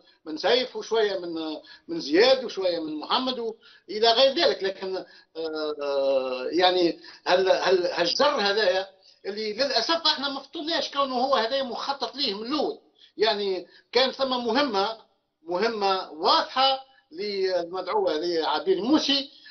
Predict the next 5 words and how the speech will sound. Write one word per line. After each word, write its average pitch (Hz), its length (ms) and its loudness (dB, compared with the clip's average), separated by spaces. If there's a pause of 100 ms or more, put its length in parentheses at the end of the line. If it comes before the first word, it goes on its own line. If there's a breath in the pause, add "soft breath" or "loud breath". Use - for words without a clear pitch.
(140 loud breath)
آه، 180 1160 4
أنها 220 300 2 (220)
تردد 233 420 4
البرلمان، 202 680 -4
وكان 254 560 -2